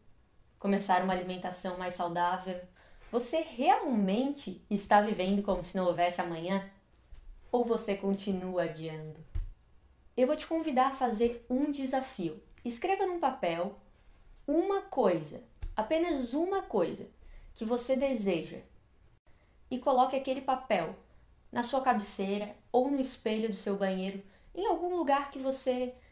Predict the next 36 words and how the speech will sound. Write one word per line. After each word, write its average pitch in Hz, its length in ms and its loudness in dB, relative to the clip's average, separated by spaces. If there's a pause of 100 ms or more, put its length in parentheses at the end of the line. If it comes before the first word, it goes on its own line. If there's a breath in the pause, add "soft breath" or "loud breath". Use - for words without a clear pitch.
(260 soft breath)
sabe 254 420 2
que 262 100 -8
você 240 240 -4
vai 226 200 2
ver 175 400 -4 (160)
todos 269 260 2
os 269 140 -2
dias, 202 360 -2
na 190 120 0
hora 208 120 2
que 202 80 -10
você 196 200 -4
acorda 185 640 -4 (100)
e 262 80 -2
na 240 140 2
hora 247 120 2
que 240 60 -8
você 226 180 -8
vai 226 160 2
dormir, 214 380 -2 (840)
para 214 180 0
que 226 80 -10
você 240 220 0
possa 254 280 0
pensar 277 880 -2 (100)
se - 180 -10
naquele 285 480 2
dia 208 260 0
que - 80 -6
estava 214 280 -2
começando 247 960 0
ou 269 200 0
terminando, 226 880 0 (360 loud breath)
você 214 240 -4
estava 233 500 0
comprometido 240 1200 -2